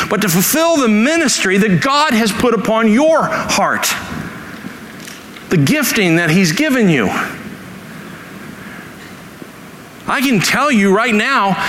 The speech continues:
that in our family ministries, we are short a serious amount of people just to love with the gospel the children in the children's building.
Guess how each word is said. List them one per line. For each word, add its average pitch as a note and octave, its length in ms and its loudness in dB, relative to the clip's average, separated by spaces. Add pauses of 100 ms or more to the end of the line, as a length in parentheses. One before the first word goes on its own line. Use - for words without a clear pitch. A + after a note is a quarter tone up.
(140)
that G#3 160 0
in A3+ 180 0
our G#3 180 0
family B3 460 2
ministries, G#3 680 2 (220)
we C4 160 4
are A#3 140 2
short A#3+ 520 2
a G3 80 0
serious D4 680 2
amount B3 320 2
of - 60 -4
people G#3+ 400 2 (320)
just B3+ 500 2
to A3+ 240 4 (420)
love A3 420 2
with G#3 120 2
the G#3+ 80 2
gospel A3 520 0
the E3+ 120 2
children F#3+ 480 2
in F#3 80 2
the F#3+ 80 2
children's G#3+ 440 2
building. G2+ 380 0